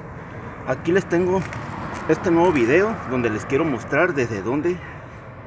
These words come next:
estoy alimentando un tinaco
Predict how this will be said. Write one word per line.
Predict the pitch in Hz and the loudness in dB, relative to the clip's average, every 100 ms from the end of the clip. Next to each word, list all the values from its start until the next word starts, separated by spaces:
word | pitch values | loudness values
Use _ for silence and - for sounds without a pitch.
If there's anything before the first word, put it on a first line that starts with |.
| - - | -14 -8
estoy | 127 - 135 | -8 0 2
alimentando | 151 127 110 - 139 151 170 - - - - - - - - | 2 2 0 0 0 2 -2 -4 -14 -14 -16 -14 -14 -14 -4
un | 143 143 | -2 0
tinaco | 165 139 180 - 233 | 2 4 2 0 -8